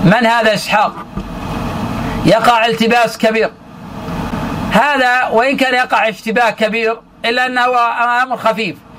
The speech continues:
لأن جميع من يروي عنه البخاري من اسمه إسحاق فهو ثقة ثبت، لكن أحيانا من باب التفنن في العلوم، من هذا إسحاق؟ هل هو إسحاق ابن إبراهيم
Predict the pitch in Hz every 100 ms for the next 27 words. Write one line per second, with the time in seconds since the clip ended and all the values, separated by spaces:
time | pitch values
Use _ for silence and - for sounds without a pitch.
0 | - - - - 220 247 247 262 254 226
1 | 226 240 226 208 233 220 202 185 214 208
2 | 190 - 208 220 226 247 208 208 - 196
3 | 254 - 247 226 262 262 220 202 190 -
4 | - - - - - - - - - -
5 | - - - - 247 254 254 220 220 247
6 | 269 269 247 262 - 262 247 254 226 156
7 | 294 233 214 - - - - - - -
8 | - - 185 240 226 247 240 233 - -
9 | 214 - - - - - - - 202 254
10 | 254 - - 247 196 - - - - -
11 | - - - - - - - - - 196
12 | 226 240 220 226 226 240 247